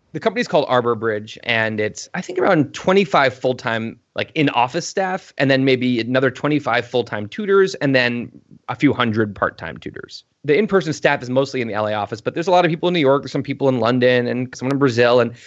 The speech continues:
so the full-time staff who are actually running the operation are, are in different places in some cases, and the tutors are all over the place. And we're still doing that niche. We're working a lot with mostly online tutoring,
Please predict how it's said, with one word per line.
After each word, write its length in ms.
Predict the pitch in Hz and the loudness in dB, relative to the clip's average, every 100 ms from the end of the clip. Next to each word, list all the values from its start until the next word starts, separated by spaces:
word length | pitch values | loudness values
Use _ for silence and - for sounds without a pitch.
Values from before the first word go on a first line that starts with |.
| - | -20
so 260 | - 156 151 - | 0 2 0 -6
the 100 | 147 | -4
full-time 400 | - 240 214 180 | 0 0 0 0
staff 240 | - 151 | 0 0
who 60 | 139 | 2
are 40 | |
actually 200 | 123 135 | 0 -2
running 280 | 110 120 120 | -2 -2 -2
the 160 | 110 - | -4 -4
operation 640 | 107 107 107 107 - 101 | -4 -2 -2 -2 -4 -2
are, 240 | - 110 - | 2 2 4
are 200 | 117 113 | 2 4
in 80 | |
different 260 | 110 127 120 | 2 -2 -2
places 500 | 104 101 101 101 104 - | -2 -2 -4 -6 -10 -14
in 100 | 113 | -12
some 200 | 110 107 | -4 -4
cases, 440 | - 90 87 147 127 | -4 -6 0 0 2
and 260 | 127 120 | 0 0
the 60 | 113 | -4
tutors 320 | - 160 113 | -2 0 2
are 80 | 110 | 2
all 160 | 110 | 4
over 120 | 120 120 | 2 0
the 80 | |
place. 460 | 90 78 65 127 - _ _ _ | -6 -8 -6 -8 -12 _ _ _
And 100 | 135 | -2
we're 60 | 139 | -2
still 180 | 131 175 | 2 2
doing 180 | 151 135 | 4 4
that 180 | 127 | 0
niche. 260 | 180 180 - | 0 -4 -4
We're 100 | 117 | -4
working 280 | 131 131 135 | -4 -2 -2
a 60 | |
lot 240 | 120 120 - | 0 0 -2
with 160 | 117 | -8
mostly 320 | - 127 127 95 | 0 0 2 2
online 400 | 120 117 113 113 | 2 2 0 0
tutoring, 440 | 120 95 98 | -2 -2 -4